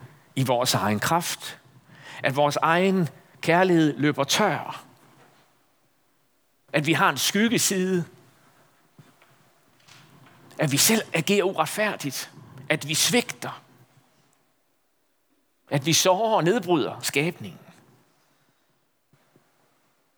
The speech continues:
Der er et sted, vi kan kigge hen. Og det er på ham, som råbte, da vi afviste ham, da hele menneskeheden afviste ham, råbte, "Tilgiv dem."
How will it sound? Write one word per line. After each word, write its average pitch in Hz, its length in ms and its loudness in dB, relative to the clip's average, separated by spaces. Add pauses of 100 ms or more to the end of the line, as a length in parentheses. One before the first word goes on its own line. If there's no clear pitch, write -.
(200)
Der 143 60 0
er - 100 0 (100)
et 240 180 0
sted, 156 320 2
vi 139 80 -4
kan 131 140 -6
kigge - 260 -8
hen. 73 220 -8 (960)
Og - 140 -2
det 196 80 2
er 196 40 0
på 139 160 -2
ham, 123 340 0 (1500)
som 123 260 -4
råbte, - 600 -2 (2250)
da 131 60 -2
vi 127 200 -6
afviste 208 500 -2
ham, 127 100 -4
da 131 60 -4
hele 208 220 0
menneskeheden 180 540 0
afviste 208 480 -2
ham, 113 120 -2
råbte, - 340 -4 (160)
"Tilgiv - 500 -12
dem." - 120 -20